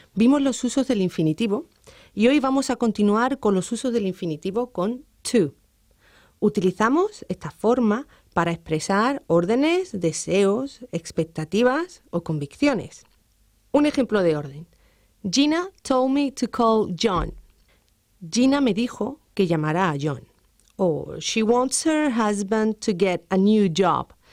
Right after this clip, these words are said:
Ella quiere que su marido consiga un nuevo trabajo. En este caso se expresa un deseo. Un ejemplo de expectativa podría ser, por ejemplo, "We expect you to do a good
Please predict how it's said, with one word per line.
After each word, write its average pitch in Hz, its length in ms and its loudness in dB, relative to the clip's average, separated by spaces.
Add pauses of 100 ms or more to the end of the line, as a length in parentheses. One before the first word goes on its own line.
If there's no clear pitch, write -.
(340)
Ella 147 280 -8
quiere 277 520 0 (340)
que 180 120 -8
su 170 140 -2
marido 202 440 0
consiga 170 600 -2 (160)
un 165 160 0
nuevo 139 200 -4
trabajo. - 520 -6 (500)
En 202 80 -2
este 254 240 0
caso 285 440 -2
se - 160 -4
expresa 226 460 -4 (180)
un 269 180 4
deseo. 156 480 -4 (920)
Un 294 180 4
ejemplo 285 440 2
de 247 100 2
expectativa 254 720 0
podría 214 320 0
ser, 214 280 0
por 196 140 -2
ejemplo, 196 560 0
"We 220 240 2
expect - 640 -2
you 254 200 2
to - 140 -8
do 190 340 2
a 185 60 0
good 175 200 -2